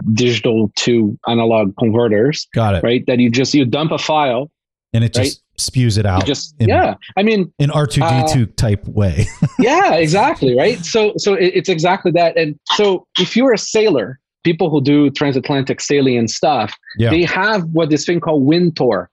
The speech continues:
Speaker 1: and it's essentially email over ham radio.
Speaker 2: Oh, okay.
Speaker 1: And there is lots of stations around the world that just rebroadcast those emails for them.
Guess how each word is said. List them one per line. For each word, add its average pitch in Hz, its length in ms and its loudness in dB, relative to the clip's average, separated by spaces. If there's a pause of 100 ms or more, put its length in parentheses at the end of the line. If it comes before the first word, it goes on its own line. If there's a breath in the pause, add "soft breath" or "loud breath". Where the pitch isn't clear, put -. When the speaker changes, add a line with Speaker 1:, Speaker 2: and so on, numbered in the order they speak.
(300)
Speaker 1:
and 156 140 0
it's 160 140 -2
essentially 185 600 0
email 165 540 2
over 135 460 2
ham 135 240 0
radio. 135 260 2 (320)
Speaker 2:
Oh, 151 200 0
okay. 69 300 -4 (200)
Speaker 1:
And 170 160 0
there 185 100 2
is 170 140 0
lots 175 360 2
of - 80 0
stations 185 640 0
around 170 260 2
the 165 100 2
world 170 300 2
that 170 60 2
just 147 240 0
rebroadcast 156 720 0
those 147 220 0
emails 147 380 2
for 156 140 2
them. 120 200 0